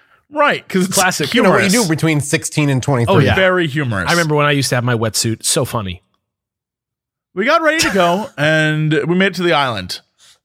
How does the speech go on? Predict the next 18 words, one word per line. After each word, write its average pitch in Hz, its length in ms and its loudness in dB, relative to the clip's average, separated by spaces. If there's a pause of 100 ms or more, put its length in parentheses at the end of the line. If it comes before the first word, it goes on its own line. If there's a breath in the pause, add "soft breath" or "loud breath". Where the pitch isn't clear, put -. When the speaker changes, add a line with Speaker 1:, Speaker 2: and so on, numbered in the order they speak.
Speaker 1:
I'm 180 140 0
unfamiliar 320 520 0
with 277 120 -6
the 190 100 0
layout 175 480 0
since 180 280 -4
Kay 180 380 0
led 143 500 -2
the 147 100 0
way, 143 560 0
uh, - 60 -16
the 131 480 -6
first 196 240 -2
time, 214 340 0 (260 loud breath)
so - 140 -2
we 226 80 -4
wandered 294 340 0
around 160 560 0